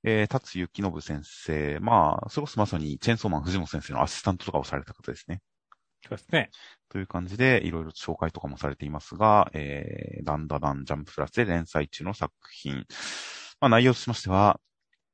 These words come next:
Speaker 1: 超能力を持っている女子高生の綾瀬さんと、オカルト大好き、高倉健くんの二人のところに、えー、まあ、二人を狙う宇宙人が攻めてきたんで、缶蹴りで倒しましたというお話でした。
Speaker 2: いや、も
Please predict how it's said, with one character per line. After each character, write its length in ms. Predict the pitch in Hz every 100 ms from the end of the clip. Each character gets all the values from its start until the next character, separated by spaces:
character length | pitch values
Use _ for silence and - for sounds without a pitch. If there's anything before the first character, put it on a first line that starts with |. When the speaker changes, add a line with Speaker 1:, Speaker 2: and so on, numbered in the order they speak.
| _
Speaker 1:
超 240 | - 123 127
能 120 | 127
力 200 | 104 -
を 20 |
持 80 | 101
っ 20 |
て 160 | - 92
い 60 | 113
る 120 | 135
女 120 | 98
子 100 | -
高 220 | - 101
生 220 | 87 90
の 180 | 98 120
綾 200 | 101 98
瀬 60 | - - -
さ 80 |
ん 120 | 73 76
と、 260 | - 131 131
オ 140 | 82
カ 120 | 78 82
ル 80 |
ト 120 | - 80
大 160 | 80 73
好 100 | - - _
き、 160 | 67
高 240 | - - 98
倉 200 | - 92
健 320 | - 95 85
く 160 | - 76
ん 300 | 71 - - - - - - -
の 80 | 123
二 80 | - 135
人 40 |
の 140 | 120
と 80 | 90
こ 100 | -
ろ 80 | 107
に、 340 | 92 104 113 -
え 180 | 82 78
ー、 20 | 82
ま 80 |
あ、 20 | 87
二 160 | -
人 160 | 104 90
を 60 |
狙 200 | 80 82
う 240 | 104 110 87
宇 60 |
宙 220 | 82 90 78
人 260 | - 71
が 120 | 69
攻 160 | 78 104
め 60 | 95
て 120 | 82
き 100 | -
た 140 | 85
ん 80 | 78
で、 160 | 101 104
缶 260 | 90 82
蹴 160 | 76 78
り 100 | 69
で 120 | 67
倒 220 | - 82
し 100 | 104
ま 80 | 117
し 60 | -
た 100 | 85
と 80 | 80
い 100 | 73
う 60 |
お 100 | 65
話 180 | 71 71
で 80 | -
し 40 |
た。 140 | - - _ _ _ _ _ _ _ _ _ _ _ 139
Speaker 2:
い 40 |
や、 140 | 156
も 560 | 160 160 127 104 92 -